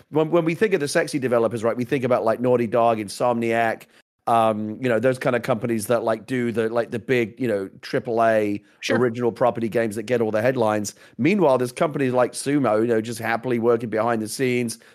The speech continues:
Speaker 1: putting out game after game after game, getting better at what they do, and, uh,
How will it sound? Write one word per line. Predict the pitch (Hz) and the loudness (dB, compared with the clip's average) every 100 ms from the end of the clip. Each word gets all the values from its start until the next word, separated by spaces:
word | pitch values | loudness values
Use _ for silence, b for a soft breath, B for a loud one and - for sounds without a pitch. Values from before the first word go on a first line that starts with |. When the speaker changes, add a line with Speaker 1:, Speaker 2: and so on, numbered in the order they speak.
| _ | _
Speaker 1:
putting | 135 127 123 | -2 0 2
out | 120 | 0
game | 123 120 | 0 2
after | 120 117 113 | 2 0 -2
game | 120 117 113 | 0 0 2
after | 113 - | 0 -2
game, | 101 120 117 | 0 0 0
getting | 110 123 113 | 0 0 2
better | 120 117 117 | 0 2 2
at | |
what | 117 - | 0 0
they | 113 | -4
do, | 107 120 117 113 113 B B | 0 0 2 0 -2 B B
and, | - 123 120 110 | 0 2 2 2
uh, | 131 127 | 4 4